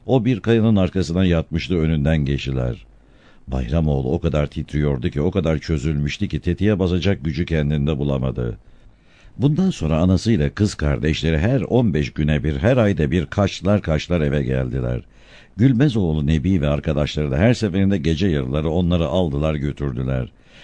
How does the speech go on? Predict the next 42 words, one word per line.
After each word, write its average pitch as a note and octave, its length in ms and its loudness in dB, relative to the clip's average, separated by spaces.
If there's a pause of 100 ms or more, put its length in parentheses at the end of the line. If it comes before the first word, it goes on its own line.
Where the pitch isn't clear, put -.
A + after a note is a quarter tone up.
(120)
Her F3+ 160 0
seferinde F2+ 580 0
de D#2 140 2
Bayramoğlu D2 600 0
onların D2+ 360 0
yoluna D#2 400 0
pusu D#2+ 320 -6
kurdu, G2+ 480 0
eli D#2+ 200 -2
tetiğe D2+ 420 -2
varmadı. B1+ 600 -4 (580)
Son F3 280 4
gelişinde C#3+ 380 2
anası A2+ 320 2
artık G#2+ 220 0
ona A2 180 4
çok G#2 240 -4
kızmıştı. C#2 640 -2 (280)
"Sen D#2+ 240 0
ne G#2+ 100 4
biçim A2 220 4
erkeksin?" F2 480 0
diye E2 180 2
bağırdı. D#2 400 0
"Boyun G2+ 300 2
devrilsin G2+ 420 0
de A#2 80 2
kara G2+ 220 2
topraklara F2+ 560 0
gir. C#2+ 280 -2 (360)
Biz G2+ 260 4
her B2 140 4
seferinde A#2 500 0
kaçıyoruz. G#2+ 600 0
Gülmezoğlu F#2+ 540 2
her G#2 100 2
seferinde F#2+ 400 2
geliyor, F2 400 2
bizi F2 180 -2
senin F2+ 220 0
elinden F2+ 360 2
alıyor. C#2 400 -2